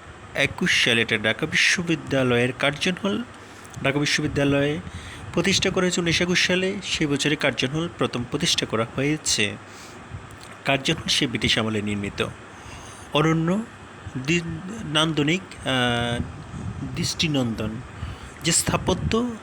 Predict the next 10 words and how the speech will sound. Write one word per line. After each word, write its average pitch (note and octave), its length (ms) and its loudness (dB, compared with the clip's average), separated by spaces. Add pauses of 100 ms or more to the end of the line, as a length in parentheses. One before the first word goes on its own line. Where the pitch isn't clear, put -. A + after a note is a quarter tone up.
(260)
স্থাপত্যগুলোর D#3+ 720 2
মধ্যে D3+ 180 4
অন্যতম C#3 400 4
এবং D3+ 300 2
একটি। A#2+ 360 -2 (960)
আসলে E3 300 4
ব্রিটিশ C#3+ 340 0
আমলে F#3 180 2
যে D#3+ 180 0
স্থাপত্য - 720 -2